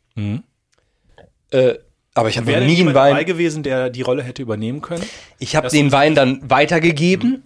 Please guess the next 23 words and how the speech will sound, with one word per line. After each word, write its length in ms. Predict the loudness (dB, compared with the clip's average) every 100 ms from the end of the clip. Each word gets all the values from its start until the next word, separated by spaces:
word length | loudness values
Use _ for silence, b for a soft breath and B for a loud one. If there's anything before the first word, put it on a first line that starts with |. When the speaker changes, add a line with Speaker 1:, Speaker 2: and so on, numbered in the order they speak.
| _
Speaker 2:
und 220 | -4 -4 0
alle 180 | 0 0
so, 280 | 0 -2 -2
und 100 | -8
ich 80 | -10
so, 120 | -10
"Ich 160 | -14 -10
glaube, 260 | -6 -6 -4
der 140 | -6
ist 180 | -6 -10
gekorkt." 540 | -10 -6 -6 -8 -20 _ _ _ _
Und 120 | -14 -10
dann 140 | -8
sagten 300 | -10 -12 -12
alle 220 | -4 -2
anderen, 300 | -2 -4 -8 -10
"Der 240 | -16 -12 -12
ist 220 | -12 -14
gekorkt, 500 | -14 -12 -12 -14 -14
Speaker 1:
Mhm. 140 | -10
Speaker 2:
der 100 | -8
ist 200 | -8 -10
nicht." 240 | -12 -14